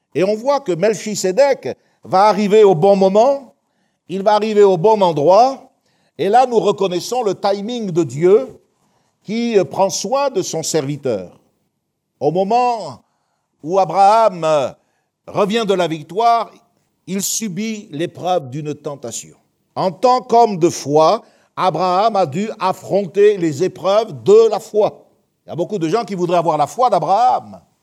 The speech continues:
mais ils ne veulent pas les combats de la foi.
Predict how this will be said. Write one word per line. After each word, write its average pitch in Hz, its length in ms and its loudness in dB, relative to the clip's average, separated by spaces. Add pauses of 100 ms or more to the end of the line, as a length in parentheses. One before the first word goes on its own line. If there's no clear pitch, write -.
(140)
mais 180 540 0 (580)
ils 151 180 -10
ne 170 100 -2
veulent 160 200 -2
pas 202 180 2
les 156 460 -6
combats 254 400 2
de 196 100 0
la 170 120 2
foi. 139 440 -6